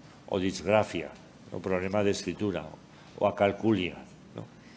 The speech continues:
O si un niño tiene un problema de desarrollo del lenguaje y tiene más afectación en el hemisferio izquierdo, en la parte temporal, es decir, ¿no? Es decir, eh, o que un niño,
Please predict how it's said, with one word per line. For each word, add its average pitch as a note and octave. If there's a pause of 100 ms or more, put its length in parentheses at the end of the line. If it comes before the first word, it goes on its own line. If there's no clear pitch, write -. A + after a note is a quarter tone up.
(460)
O A2
si G2
un G#2+
niño A2+
tiene B2+
un G#2
problema A#2
de A2+
desarrollo G#2
del G#2+
lenguaje B2
y -
tiene G#2
más G#2+
afectación G#2+
en A2
el G2+
hemisferio G2+
izquierdo, A#2
en A#2
la F#2+
parte G2
temporal, F#2 (220)
es -
decir, F#2+ (220)
¿no? A2 (1000)
Es G2
decir, F#2+ (500)
eh, G#2
o G2+
que G#2
un A2+ (200)
niño, A#2